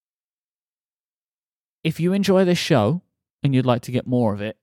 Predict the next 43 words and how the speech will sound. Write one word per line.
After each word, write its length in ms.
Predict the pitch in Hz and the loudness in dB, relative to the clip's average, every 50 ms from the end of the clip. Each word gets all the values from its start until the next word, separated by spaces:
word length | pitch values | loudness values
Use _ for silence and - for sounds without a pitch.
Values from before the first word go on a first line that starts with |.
| _ _ | _ _
even 320 | - 233 277 247 240 214 214 | -2 2 4 4 6 6 6
this 220 | 214 254 214 156 | 6 6 6 4
draft 360 | - - 220 220 190 170 - | 4 2 4 4 4 2 2
episode, 640 | 214 - - - 127 - - 101 78 - 60 - - _ _ _ _ _ _ _ _ _ _ | 0 0 0 -2 -6 -6 -8 -8 -8 -8 -12 -16 -20 _ _ _ _ _ _ _ _ _ _
you 100 | 123 135 | -6 -4
should 180 | - - 143 | -4 -4 -6
subscribe 580 | - - 147 - - 147 123 120 117 113 113 113 - _ | -8 -10 -12 -6 -2 0 2 2 2 0 -2 -6 -12 _
to 160 | - - 147 - | -8 -8 -8 -6
Upgrade 560 | - 107 104 - - - 95 95 95 95 110 _ _ _ | -6 -10 -10 -10 -14 -14 -14 -14 -14 -18 -20 _ _ _
Plus. 420 | - - - 85 - - - - - - - - - - _ | -20 -20 -20 -18 -18 -18 -20 -20 -20 -20 -20 -20 -20 -14 _
You 100 | - 123 113 | -4 0 0
get 200 | 123 120 - - | 0 0 -2 -2
no 300 | 117 117 123 147 185 175 | -2 2 4 4 4 4
ads, 420 | 143 139 139 151 170 - - - | 4 2 0 -2 -4 -8 -12 -12
you 140 | - 117 117 | -10 -10 -8
get 240 | 113 117 - - - | -6 -8 -8 -8 -4
bonus 360 | - 127 131 156 175 185 - | -2 0 0 2 0 0 -2
content 440 | - - 180 165 160 - 170 160 156 | -2 -2 -2 -2 0 0 -2 -2 -2
every 260 | - 123 120 135 147 143 | -2 -6 -4 -4 -4 -4
week, 340 | 131 117 107 104 - - _ _ | -2 -4 -4 -4 -6 -10 _ _
and 260 | - 208 196 175 151 135 | -4 -2 0 0 0 0
you'll 120 | 139 131 | -2 -2
get 160 | 127 139 - | -2 -2 -4
access 380 | - 131 107 - - - 127 - | -4 -8 -10 -8 -8 -8 -8 -6
to 100 | - 139 | -6 -8
the 80 | 113 | -8
Relay 300 | 110 117 120 117 120 117 | -6 -6 -4 -2 -2 -2
F 140 | 117 113 - | -2 -4 -4
M 140 | 123 110 110 | -6 -4 -4
members 340 | 110 107 104 104 107 101 - | -4 -6 -6 -6 -8 -10 -10
Discord. 560 | - 104 98 - - - 92 85 85 76 - - | -10 -10 -10 -10 -10 -10 -10 -10 -10 -12 -8 -4
Go 100 | 120 113 | -2 -2
to 80 | 110 | -2
get 200 | 107 117 123 127 | -2 -2 -2 -2
upgrade 340 | 127 - - - 113 110 - | -2 -4 -6 -10 -10 -10 -10
plus 280 | - - 113 110 - - | -10 -12 -10 -10 -12 -8
dot 240 | - 113 107 - - | -8 -8 -8 -8 -8
com 280 | - 120 110 110 113 117 | -8 -4 -4 -2 -2 -4
and 80 | 110 | -4
you 80 | 107 107 | -6 -6
can 120 | - 120 | -6 -8
sign 300 | 107 - - 110 104 104 | -8 -6 -4 -4 -2 -2
up. 220 | 101 90 - - | -4 -6 -8 -12